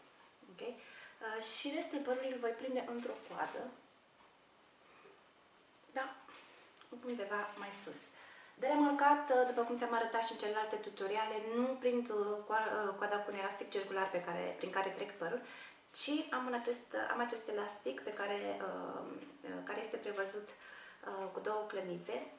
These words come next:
sau poți folosi un elastic de bani în, uh, în capătul cărora să pui două clămițe, pentru că ți este mult mai ușor să realizezi coada și o vei realiza mult mai strâns, da? Ok?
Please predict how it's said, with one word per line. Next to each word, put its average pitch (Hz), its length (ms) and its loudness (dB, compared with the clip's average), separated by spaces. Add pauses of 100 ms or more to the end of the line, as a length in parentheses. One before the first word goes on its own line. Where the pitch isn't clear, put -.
(140)
sau 262 120 0
poți 277 180 0
folosi 277 280 0
un 262 80 0
elastic 254 400 -2
de 226 140 0
bani 165 240 2
în, 165 160 -4
uh, 160 540 -4 (840)
în 175 100 -6
capătul 175 340 -2
cărora 180 380 0
să - 80 -6
pui 175 160 -4
două 170 240 0
clămițe, 175 440 -8 (340)
pentru 240 180 -2
că 247 60 2
ți 269 100 -4
este 269 180 -2
mult 240 140 2
mai 220 160 0
ușor 214 200 -2
să 214 160 -6
realizezi 196 640 -4
coada 185 280 0 (440)
și - 120 -2
o 262 40 4
vei 240 120 2
realiza 233 460 2
mult 233 200 -6
mai 208 160 -6 (120)
strâns, - 320 -6 (220)
da? 277 160 -4 (2750)
Ok? - 260 -6